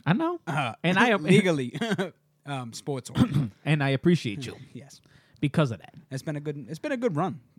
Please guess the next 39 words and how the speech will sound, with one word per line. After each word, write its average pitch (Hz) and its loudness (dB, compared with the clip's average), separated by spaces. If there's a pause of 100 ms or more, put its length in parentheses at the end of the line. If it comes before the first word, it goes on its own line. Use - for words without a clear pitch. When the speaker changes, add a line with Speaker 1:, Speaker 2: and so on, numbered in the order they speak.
Speaker 2:
actually. 127 -6
I 139 -4
mean, 151 -2
honestly, 127 -4
if 117 -12
it 131 -8
goes 143 0
out, 143 -6 (120)
you 131 -6
know, 143 -4
fingers 160 -2
crossed, 165 -6
knock 147 -10
on 156 -6
plastic. 156 -6
<laughs> - -16 (220)
If 202 0
it, 180 -2 (320)
if 151 -4
it 147 0
goes 175 2
out, 185 0
it's 147 -6
been 156 -4
a 143 -2
good 127 -4
run. 110 -6
Speaker 1:
We 185 4
Speaker 2:
It's, 349 -2
Speaker 1:
could 330 -2
just 247 0
Speaker 2:
it's 202 -8
Speaker 1:
go 214 6
Speaker 2:
done 202 0
Speaker 1:
get 202 2
Speaker 2:
well. 165 4
Speaker 1:
another 160 0
cheap - -10
one. 92 -14